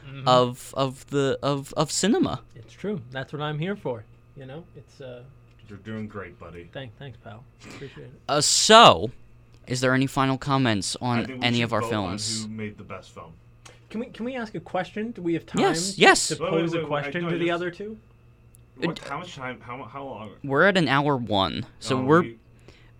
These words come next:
Speaker 2: plus the, you know, fifty minutes. We're still, this is probably our longest episode now.
Speaker 3: Yeah.
Speaker 2: But that doesn't
Speaker 3: What
Speaker 2: mean we have to hurry. We've still got a few more minutes.
Speaker 3: Okay.
Speaker 2: I know you gotta go, but we're, we, you don't live far from here.
Speaker 3: I live so far. Okay,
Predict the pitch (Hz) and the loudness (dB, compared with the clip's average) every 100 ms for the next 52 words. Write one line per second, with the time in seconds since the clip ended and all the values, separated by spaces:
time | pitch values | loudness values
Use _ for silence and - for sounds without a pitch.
0 | - - 147 151 - - 151 131 135 127 | 6 8 10 10 8 4 6 6 4 4
1 | 120 - 131 135 120 120 123 - 202 - | 4 4 4 4 4 4 0 0 2 4
2 | 269 269 233 - - - - 160 214 214 | 8 8 6 2 -16 -20 -6 6 6 8
3 | 196 156 180 151 147 135 117 113 110 113 | 2 6 6 8 8 8 6 4 2 -2
4 | - - 69 71 69 - - 110 98 95 | -2 -4 -6 -6 -8 -10 -16 -12 -12 -14
5 | - - 196 - 185 202 220 233 233 240 | -8 8 8 10 4 6 6 6 8 6
6 | 240 226 180 214 - 151 196 - 214 226 | 6 6 6 2 -2 0 2 6 6 6
7 | 220 214 214 180 185 - - - - - | 6 4 4 2 0 -6 -12 -16 -20 -20
8 | 110 - 113 - - 147 175 202 190 208 | -20 -18 -16 6 8 10 8 8 8 8
9 | 180 185 180 156 139 - - 143 131 - | 6 4 4 6 6 4 -12 -12 -10 -8
10 | 139 147 151 139 135 135 143 139 139 170 | -8 -6 -6 -4 -4 -4 0 2 4 2
11 | 170 156 147 143 143 135 143 - 110 113 | 0 2 2 2 0 -2 -4 -12 -16 -14
12 | 107 - 107 95 98 85 - - - 107 | -12 -16 -20 -20 -20 -20 -20 -20 -14 -14